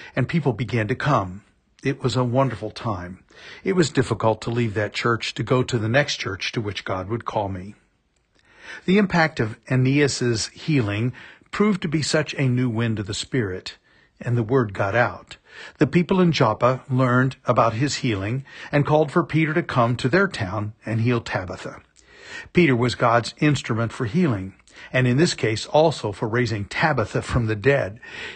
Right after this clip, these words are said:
It seems that God gave that authority specifically to the apostles. And these signs and wonders were done not for their own sake, but to show the power, grace, and mercy of God, all in the name of Jesus.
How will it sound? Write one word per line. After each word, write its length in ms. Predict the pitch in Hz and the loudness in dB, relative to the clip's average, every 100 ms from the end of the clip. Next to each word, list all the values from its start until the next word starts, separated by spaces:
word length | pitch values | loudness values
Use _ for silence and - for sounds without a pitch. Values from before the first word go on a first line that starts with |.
| - - | -14 -8
It 120 | 127 | -2
seems 280 | 175 165 127 | 2 4 2
that 160 | 110 | 0
God 280 | 107 131 117 | 2 2 2
gave 260 | 135 123 95 | 0 0 2
that 200 | 123 113 | 0 0
authority 420 | 101 139 117 107 | 0 0 0 -2
specifically 840 | - 135 - 208 185 104 - 104 | -4 -4 -2 -2 -2 -6 -8 -8
to 140 | - | -6
the 120 | 120 123 | -4 -4
apostles. 680 | - 135 123 - - - - _ _ _ _ | 0 -2 -2 -6 -12 -14 -18 _ _ _ _
And 160 | 139 123 | -8 -6
these 240 | 175 185 | -4 -4
signs 420 | - 147 143 120 | -4 -2 0 -2
and 160 | 113 113 | -4 0
wonders 560 | 135 131 107 104 - - _ _ _ | 0 0 -2 -4 -8 -14 _ _ _
were 160 | 139 143 | 2 4
done 400 | 170 160 147 123 | 6 4 2 2
not 300 | 147 170 - | 4 4 2
for 160 | - 127 | 2 4
their 180 | 123 | 2
own 220 | 110 123 104 | 2 0 -2
sake, 520 | - 131 101 - - _ _ _ _ - | 0 0 0 -8 -16 _ _ _ _ -6
but 120 | - | 0
to 100 | 151 | 0
show 260 | - 170 | 4 4
the 100 | 156 | 4
power, 540 | - - 147 147 147 143 | 0 0 4 6 6 2
grace, 600 | 127 120 135 143 135 - | 0 2 4 4 0 -4
and 160 | 131 127 | 0 2
mercy 340 | 123 135 160 | 2 2 2
of 160 | 139 107 | 2 2
God, 460 | 107 98 95 95 - _ _ | 0 0 -2 -6 -14 _ _
all 400 | - 131 110 101 104 | 2 4 4 2 -2
in 140 | 123 | 0
the 80 | 113 | 0
name 180 | 113 113 | 0 0
of 120 | 117 | 0
Jesus. 520 | 104 104 92 - - | -2 -4 -6 -10 -12